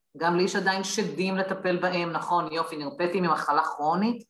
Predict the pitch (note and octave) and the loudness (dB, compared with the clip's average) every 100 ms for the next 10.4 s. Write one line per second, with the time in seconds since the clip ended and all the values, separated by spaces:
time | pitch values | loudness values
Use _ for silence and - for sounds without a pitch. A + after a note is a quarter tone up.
0 | _ _ D#3+ D3+ D3 D#3 E3 E3+ E3+ E3 | _ _ -10 -6 -2 0 2 0 0 -4
1 | E3 E3+ D3 C#3+ - F3+ D#3+ D3 - D3 | -2 0 0 -2 0 0 0 -4 -4 -4
2 | - A#3+ B3+ - _ D3+ D#3 D3+ F3 F#3+ | 0 0 0 -8 _ -2 0 2 2 0
3 | G3 E3 D#3 D3+ - - E3+ F#3 G3 F3+ | -2 -6 -6 -8 -8 0 4 4 2 4
4 | D#3 E3 G3+ - _ - A#3+ - - D#3 | 6 8 4 2 _ -10 -10 -10 -6 -4
5 | D#3 - F3 B3 - D#3+ D#3 F#3+ - - | -2 2 6 6 4 0 2 2 0 -2
6 | G3+ G3 G3+ E3+ D#3+ D#3 D#3+ D#3 D#3 - | 0 2 2 0 0 -4 -4 -6 -6 -6
7 | D#3 D#3 C#3+ C3 - - - D3+ E3+ F3+ | -2 2 2 0 -6 -18 -8 0 2 2
8 | F#3+ G3 G3 F#3+ F3+ E3+ F3 F3 E3+ F3+ | 0 2 2 2 2 2 0 0 -2 0
9 | D3+ F3+ F3 F3 F#3 G#3+ F3+ - D3+ C#3 | 2 2 2 2 2 0 0 -4 -8 -2
10 | - A3 F3+ | 0 2 0